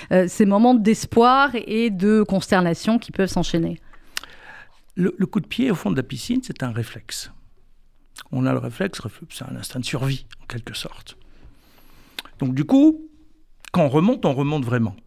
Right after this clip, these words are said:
Speaker 2: Dans la vie intellectuelle et morale d'un individu,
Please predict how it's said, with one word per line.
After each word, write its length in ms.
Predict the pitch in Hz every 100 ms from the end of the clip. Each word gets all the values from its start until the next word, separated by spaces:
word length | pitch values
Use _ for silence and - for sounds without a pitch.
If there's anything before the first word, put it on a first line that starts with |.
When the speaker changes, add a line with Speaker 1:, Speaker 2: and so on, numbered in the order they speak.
| _ _ _ _ - _ _ _ _ _ - - - _ -
Speaker 2:
Dans 80 |
la 100 | 147
vie 160 | 135 202
intellectuelle 560 | 262 156 143 - 208 156
et 60 |
morale 380 | 131 123 160 185
d'un 140 | 139
individu, 920 | 131 127 139 139 220 240 220 - -